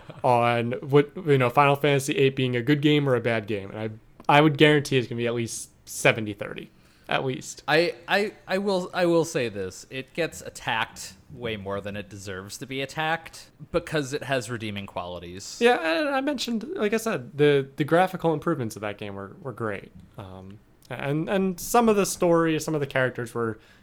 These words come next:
Speaker 2: interesting, but it just loses a little bit, like I said, around when I did.
Speaker 1: Graphics, Triple Triad, the combat was pretty
Speaker 2: Yeah.
Speaker 1: good. Um, like, the a-, the actual, like, m-, nuts and bolts of it, where you're just going from place to place and fighting stuff, was
Speaker 2: Yeah.
Speaker 1: good.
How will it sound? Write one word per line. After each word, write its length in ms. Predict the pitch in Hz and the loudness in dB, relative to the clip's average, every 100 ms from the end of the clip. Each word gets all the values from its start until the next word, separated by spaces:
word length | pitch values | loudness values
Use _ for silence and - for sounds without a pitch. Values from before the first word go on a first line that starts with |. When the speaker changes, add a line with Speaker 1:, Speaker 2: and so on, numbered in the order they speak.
| _ _ _ - | _ _ _ 0
Speaker 2:
interesting, 840 | 156 143 139 135 - 135 131 131 | 0 2 -2 -2 0 0 0 -2
but 340 | 123 120 113 156 | 0 0 -2 -6
it 140 | 131 | -4
just 240 | 123 - | -6 -6
loses 420 | 117 113 107 98 101 | -6 -6 -6 -12 -12
a 60 | |
little 280 | 98 95 98 | -14 -12 -14
bit, 320 | 95 98 98 - _ _ _ - | -12 -12 -12 -16 _ _ _ -10
like 140 | 110 | -8
I 60 | 107 | -8
said, 200 | 110 113 | -10 -10
around 320 | 110 107 104 | -8 -8 -10
when 100 | 104 | -12
I 100 | - | -14
did. 120 | - 165 | -14 -4
Speaker 1:
Graphics, 840 | 202 208 214 208 190 - - - | -4 -4 -6 -8 -8 -12 -14 -14
Triple 280 | - 175 175 | -10 -8 -6
Triad, 540 | 165 127 123 120 117 113 | -4 -2 0 0 -2 -6
the 60 | |
combat 480 | - 185 190 190 107 | -2 0 0 -2 -4
was 120 | 143 | -8
pretty 260 | - 139 127 | -8 -8 -4
Speaker 2:
Yeah. 300 | 107 98 98 98 - - | -2 -2 -2 -6 -16 -8
Speaker 1:
good. 40 | |
Um, 500 | 104 104 101 98 101 | -4 -4 -4 -8 -10
like, 200 | 120 117 | -10 -8
the 60 | 135 117 | -4 -2
a-, 100 | 160 - | -4 -4
the 120 | 202 | -2
actual, 540 | 220 220 - 208 160 | -2 -2 -6 -2 -2
like, 380 | 123 117 107 - _ _ - | 0 -4 -4 -12 _ _ -20
m-, 200 | 117 104 _ | -18 -18 _
nuts 440 | 123 117 131 - 151 | -14 -6 -6 -4 -6
and 180 | 113 | -6
bolts 300 | 107 113 - 139 | -6 -8 -8 -10
of 100 | 139 | -6
it, 200 | 143 - | -8 -6
where 140 | 110 | -8
you're 180 | 110 107 | -8 -8
just 220 | 107 - | -10 -8
going 240 | 110 107 110 | -6 -6 -10
from 160 | 107 | -14
place 240 | 101 107 - | -12 -12 -14
to 60 | |
place 260 | - 113 - | -12 -12 -14
and 100 | 98 | -12
fighting 280 | 104 113 147 | -12 -12 -14
stuff, 380 | - 170 170 - | -10 -10 -10 -12
was 100 | 240 | -6
Speaker 2:
Yeah. 60 | |
Speaker 1:
good. 240 | 294 269 | -6 -6